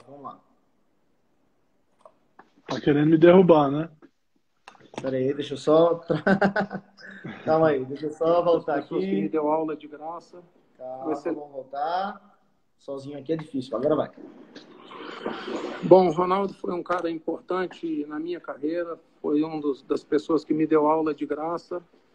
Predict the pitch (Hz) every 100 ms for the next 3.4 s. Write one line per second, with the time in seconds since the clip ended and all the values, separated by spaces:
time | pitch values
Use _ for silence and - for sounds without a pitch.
0 | _ _ 175 156 - 160 185 180 175 156
1 | 143 156 175 175 _ _ _ _ _ -
2 | 160 151 151 165 151 160 147 151 170 -
3 | 170 160 143